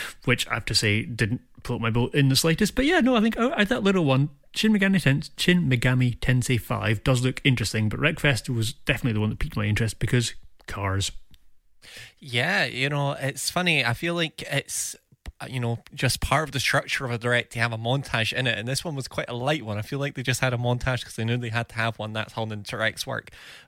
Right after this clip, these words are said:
Speaker 2: But, um, yeah, sleeping on Wreckfest. Uh, that's one, the, out of the lot, the only original newly announced title. And it's a title that I played on Xbox Series X, and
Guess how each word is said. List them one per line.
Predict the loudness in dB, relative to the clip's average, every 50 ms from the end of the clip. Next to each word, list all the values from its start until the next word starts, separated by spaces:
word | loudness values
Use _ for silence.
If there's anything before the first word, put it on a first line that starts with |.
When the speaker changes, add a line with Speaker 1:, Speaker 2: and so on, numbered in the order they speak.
| _ -2
Speaker 2:
But, | 0 0 2 2 2
um, | 2 4 2 2 0 0
yeah, | 2 2 4 4 2
sleeping | 0 -2 0 0 0 0 0 2
on | 2 2 2 2
Wreckfest. | 2 2 2 2 2 0 2 0 0 -4 -2 0
Uh, | 0 0 0
that's | 0 0 -2 -2 -4 -6 -6
one, | -4 -4 -4 -4 -6 -8
the, | -8 -8 -8 -8 -12 _ _ _ _ _ _ _
out | -4 -2 -2 -2
of | -4 -2
the | -2 -2 0 0 -2
lot, | 0 0 2 0 0 -2 -6 -6 -2
the | 0 0
only | 0 2 2 4 4 4
original | 4 2 2 2 2 2 2 0 0 -2 -2 -2 -4 -6 -8 -8
newly | 0 4 4 6 6 8
announced | 6 6 6 6 4 4 2 0 2
title. | 2 2 2 0 0 -4 -6 -6 -10 -14 -18 -18 -20 -20 -20 _ _
And | 2 2 4 4 2 2 0
it's | -2 -2 -2
a | -2 -4
title | -2 -2 -2 0 0 -2
that | -2 -2
I | -2 -2
played | -2 -2 -2 0 0 2
on | 2 2
Xbox | 2 0 0 -2 -4 -4 -4 -4
Series | -4 -2 -2 -2 0 2
X, | 2 2 2 0 -4 -10 -10 -8 -4
and | -2 -2 -2 -2